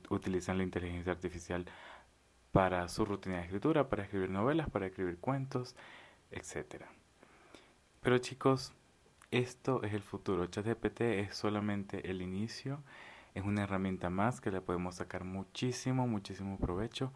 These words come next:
Y no voy a hablar sobre las demás inteligencias artificiales que han salido a lo largo de, desde el boom de chat G P T, pero, em, porque en este, en este podcast nada más me voy a enfocar sobre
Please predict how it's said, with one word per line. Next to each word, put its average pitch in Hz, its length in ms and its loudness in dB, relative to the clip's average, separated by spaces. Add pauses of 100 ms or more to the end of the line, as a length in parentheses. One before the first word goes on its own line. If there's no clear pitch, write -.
(420)
Y 113 380 4
no 110 160 6
voy 123 140 8
a 127 40 8
hablar 110 300 4
sobre 104 280 2
las 87 460 -4
demás 95 480 0
inteligencias 98 540 0
artificiales 92 560 0
que - 120 -4
han 90 160 0
salido 95 440 2
a 95 40 2
lo 87 100 0
largo 87 360 4
de, 85 280 2 (500)
desde 92 240 4
el 87 80 0
boom 92 640 0
de 87 360 -2
chat 87 200 -4
G 90 100 -2
P - 100 -8
T, 123 220 -2
pero, 90 400 0 (720)
em, 85 920 0 (920)
porque 95 200 4
en 95 120 4
este, 98 320 0 (240)
en 101 140 0
este 98 220 -4
podcast 95 380 0
nada 90 180 -2
más 92 160 -4
me 95 60 -6
voy 87 160 0
a 90 40 0
enfocar 87 440 0
sobre 82 720 -2